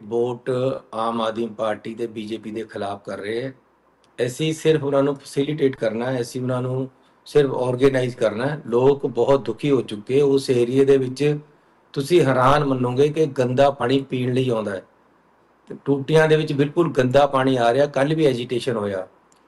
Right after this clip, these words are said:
ਤੇ ਜਿਹੜਾ ਸੀਵਰੇਜ ਹੈ, ਓਵਰਫਲੋ ਹੋ ਕੇ ਗਲੀਆਂ ਦੇ ਵਿੱਚ ਘੁੰਮਦਾ। ਮੈਂ ਗਲੀਆਂ ਦੇ ਵਿੱਚ ਘੁੰਮਿਆ, ਸੀਵਰੇਜ ਦੇ ਪਾਣੀ,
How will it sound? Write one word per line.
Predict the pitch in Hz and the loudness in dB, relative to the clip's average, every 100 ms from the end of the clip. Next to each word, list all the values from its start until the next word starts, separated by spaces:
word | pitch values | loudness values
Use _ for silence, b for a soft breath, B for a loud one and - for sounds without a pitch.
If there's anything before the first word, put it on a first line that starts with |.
| _ _ | _ _
ਤੇ | - 151 | 2 2
ਜਿਹੜਾ | 151 151 165 | 4 2 2
ਸੀਵਰੇਜ | - 143 139 156 151 | 0 0 4 4 4
ਹੈ, | 135 151 | 2 2
ਓਵਰਫਲੋ | 151 143 143 156 151 127 127 | 0 0 2 2 0 -4 -2
ਹੋ | 131 | -2
ਕੇ | 135 | -2
ਗਲੀਆਂ | 143 127 123 131 | -2 -2 -2 -2
ਦੇ | 135 | -2
ਵਿੱਚ | 135 131 147 | -2 -6 -6
ਘੁੰਮਦਾ। | 120 117 151 | -4 -2 -2
ਮੈਂ | 143 131 | -2 -4
ਗਲੀਆਂ | 123 120 127 127 | -2 -4 -2 -4
ਦੇ | 127 | -4
ਵਿੱਚ | 127 127 143 147 147 _ _ _ _ - | -4 -6 -6 -6 -8 _ _ _ _ -4
ਘੁੰਮਿਆ, | 135 131 131 151 160 170 - | -2 2 2 2 0 -2 -8
ਸੀਵਰੇਜ | - 139 135 139 139 | -4 2 4 4 4
ਦੇ | 147 | 2
ਪਾਣੀ, | 143 123 120 131 | 2 2 2 0